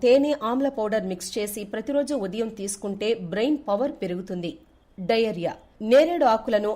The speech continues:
ఆయుర్వేద చికిత్సల్లో విరివిగా ఉపయోగిస్తున్నారు. వీటిలోనే వైద్యపరమైన గుణాల వల్ల ఇది డయేరియా మరియు అల్సర్స్ వంటి జబ్బులను నివారిస్తుంది.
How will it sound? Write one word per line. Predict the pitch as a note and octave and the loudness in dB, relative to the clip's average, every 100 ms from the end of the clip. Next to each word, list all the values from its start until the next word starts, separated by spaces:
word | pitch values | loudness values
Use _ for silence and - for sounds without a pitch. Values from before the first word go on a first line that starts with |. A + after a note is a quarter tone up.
| G#3 | 2
ఆయుర్వేద | A3 C#4 D4 D4 | 2 2 0 -2
చికిత్సల్లో | C#4+ G#3 - - A3 G3+ G3+ | -2 -4 -12 -8 -4 -2 -2
విరివిగా | F#3 B3+ C4+ C#4+ | -2 -2 0 0
ఉపయోగిస్తున్నారు. | - F#3+ F3 F3+ - F3+ F3+ E3+ - F#3 | 0 -4 -6 -8 -6 -4 -4 -4 -10 -4
వీటిలోనే | B3+ C4 C4 B3 A#3+ | -2 -2 0 2 4
వైద్యపరమైన | G#3 A3 A3 B3 A3+ G#3+ G3+ | 2 0 -2 -4 -2 -2 -4
గుణాల | F3 F#3 F#3 | -2 -2 -2
వల్ల | F3+ F3+ A#3+ F4 - _ - | -2 -2 -2 -4 -10 _ -4
ఇది | B3 C#4 | 0 0
డయేరియా | A3 G#3 A#3 D4 D4 D4+ D4+ | 0 0 4 4 4 2 2
మరియు | G#3+ G#3+ A3+ F#3+ - | 0 0 0 -4 2
అల్సర్స్ | A#3+ D4 F4 E4 B3 | 4 4 0 -4 -4
వంటి | A#3 A3+ | -4 -4
జబ్బులను | F#3 G#3+ G#3+ C#4+ A3 G3+ G#3+ | 0 0 2 0 0 -2 -2
నివారిస్తుంది. | G#3 G#3 F#3+ - F#3+ F3 | 2 2 0 -6 -8 -8